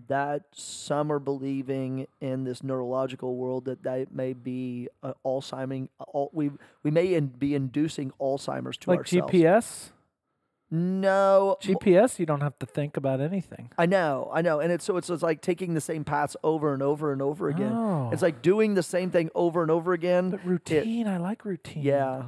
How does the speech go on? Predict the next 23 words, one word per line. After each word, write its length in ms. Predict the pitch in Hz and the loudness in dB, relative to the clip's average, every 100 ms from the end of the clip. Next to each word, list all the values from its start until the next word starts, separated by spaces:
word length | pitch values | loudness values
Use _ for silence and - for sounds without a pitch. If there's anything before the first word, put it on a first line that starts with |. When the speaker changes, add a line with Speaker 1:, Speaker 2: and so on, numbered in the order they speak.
| - | -4
Speaker 1:
it's, 320 | 156 143 - - | -2 -2 -4 -6
you're 100 | 160 | -2
gonna 140 | 160 | 0
get 100 | 143 | 0
Alzheimer's 480 | 131 131 135 131 123 | -2 -2 -4 -6 -6
and 160 | 131 123 | -8 -6
die. 440 | 131 135 135 123 _ _ _ _ _ - | -4 -4 -8 -10 _ _ _ _ _ -10
Speaker 2:
You're 180 | 139 - | -10 -10
gonna 200 | 110 90 | -12 -12
die. 420 | 95 87 98 113 _ _ - | -10 -10 -10 -12 _ _ -2
Speaker 1:
I, 140 | 151 - - | -2 -2 -2
I 80 | |
probably 560 | 147 143 135 135 127 131 | 0 0 -2 -4 -4 -6
will. 340 | 127 123 135 127 _ _ _ _ _ _ _ _ _ - | -6 -8 -10 -14 _ _ _ _ _ _ _ _ _ 2
So 260 | 269 240 | 4 4
the, 220 | - 214 - | 2 0 0
the, 260 | 190 202 190 | 0 2 6
Speaker 2:
Death 220 | 151 185 | 8 8
Speaker 1:
the 40 | 294 | 4
Speaker 2:
and 120 | 277 | 4
taxes, 500 | 285 208 - - 156 | 4 4 2 -2 2
baby. 460 | 156 175 175 170 147 | 6 8 8 4 4
Speaker 1:
Uh-huh. 380 | 180 165 208 | 2 4 4